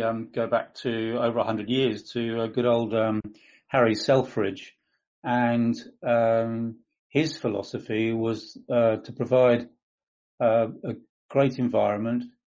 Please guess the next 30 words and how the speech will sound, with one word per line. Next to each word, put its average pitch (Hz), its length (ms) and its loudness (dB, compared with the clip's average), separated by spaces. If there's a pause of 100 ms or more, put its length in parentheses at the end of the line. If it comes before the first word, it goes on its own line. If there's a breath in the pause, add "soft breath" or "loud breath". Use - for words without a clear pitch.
(340)
great 123 280 2
service, 104 800 -2 (500)
and 110 180 0
those 123 320 4
two 123 140 2 (160)
things 117 400 -2
will 107 360 -4 (600)
bring 120 240 8
them 104 380 -2 (580)
into 135 320 4
the 92 140 -4
store, 110 580 -4 (140)
and 110 140 0
then 113 200 2
great 120 320 4 (320)
product 110 420 0
and 107 200 -4
price 113 440 2
and 101 120 -10
so 110 200 -4
forth 110 180 -8
will 107 340 -6 (120)
hopefully 113 400 -2
keep 143 220 0
them 104 140 -2
there. 98 200 -4
But 123 100 2
what 127 200 6
he 120 160 4
also, 107 540 4